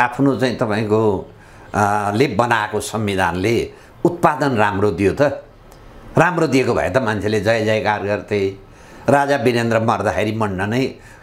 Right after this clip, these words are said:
केसै मुण्डन गरे, उहाँलाई त्यत्रो श्रद्धाञ्जली दिए। अब उहाँको, उहाँको चाहिँ परलोक हुँदाखेरि त्यो काम गरे त? र उहाँको संविधान त आज कि भोलि, आज कि भोलि यो त जसरी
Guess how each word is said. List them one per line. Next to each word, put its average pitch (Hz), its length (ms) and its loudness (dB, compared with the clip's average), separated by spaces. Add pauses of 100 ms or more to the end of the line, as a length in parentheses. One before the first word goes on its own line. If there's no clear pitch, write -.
केसै 147 340 2
मुण्डन 110 400 2
गरे, 107 480 2 (1160)
उहाँलाई 156 240 0
त्यत्रो 143 380 -2
श्रद्धाञ्जली 113 680 0
दिए। 101 420 0 (720)
अब 190 100 4
उहाँको, 180 680 0
उहाँको 156 340 4
चाहिँ 123 200 0
परलोक 117 460 0
हुँदाखेरि 98 720 0 (260)
त्यो 156 120 4
काम 104 300 0
गरे 92 320 2
त? 151 200 -2 (600)
र 170 60 8
उहाँको 160 360 0
संविधान 123 520 0
त 98 40 2
आज 110 460 0
कि 107 140 -4
भोलि, 98 320 -2
आज 107 340 -2
कि 123 80 -2
भोलि 107 460 0 (320)
यो 156 140 6
त 143 100 2
जसरी 143 680 2